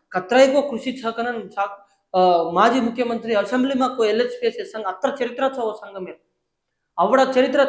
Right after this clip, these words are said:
చదువు సంఘమే నాజీన మొత్తం చిన్న అచ్చాన కర్మిలచ్చు. ఐదు ప్రెసిడెంట్లు, ఐదు వైస్ ప్రెసిడెంట్లు, ఐదు సెక్రటరీలు, జనరల్ సెక్రటరీ, సే, కునిసి ములాందో తెలంగాణ రాష్ట్రమేమో ఎల్హెచ్పిఎస్ఆర్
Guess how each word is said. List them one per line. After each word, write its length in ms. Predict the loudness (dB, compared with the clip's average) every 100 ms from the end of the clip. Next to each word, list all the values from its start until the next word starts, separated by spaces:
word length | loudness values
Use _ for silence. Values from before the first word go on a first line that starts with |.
| 2
చదువు 220 | -2 -2
సంఘమే 400 | -6 -6 -4 -2
నాజీన 500 | -2 -2 0 -2 -4 -10 _ -10
మొత్తం 240 | -4 -4
చిన్న 220 | -4 -2
అచ్చాన 440 | -2 0 -2 0 -2
కర్మిలచ్చు. 520 | -4 -4 -6 -8 -20 _ _ _ _ 0
ఐదు 200 | 2 2
ప్రెసిడెంట్లు, 720 | 2 0 2 0 0 0 2
ఐదు 240 | 2 2 2
వైస్ 300 | 0 0 -4
ప్రెసిడెంట్లు, 640 | -6 -4 -8 -6 -6 0 0
ఐదు 340 | 0 -4 -8 -12 _
సెక్రటరీలు, 720 | -10 -6 -4 -4 -4 -4 -4 -2
జనరల్ 280 | 0 0
సెక్రటరీ, 520 | -2 -6 -6 -6 -6 -10 -10 -18 _
సే, 560 | -6 0 2 0 -8 -20 _ _ _ _ _
కునిసి 240 | 0 2 2
ములాందో 840 | 2 2 2 0 2 2 -2 -8 -18 -20 _ _ _
తెలంగాణ 340 | 0 2 2 0
రాష్ట్రమేమో 560 | 0 -2 -8 -6 -6 -6 -12 _ -4
ఎల్హెచ్పిఎస్ఆర్ 840 | 2 2 2 -4 0 0 2 -2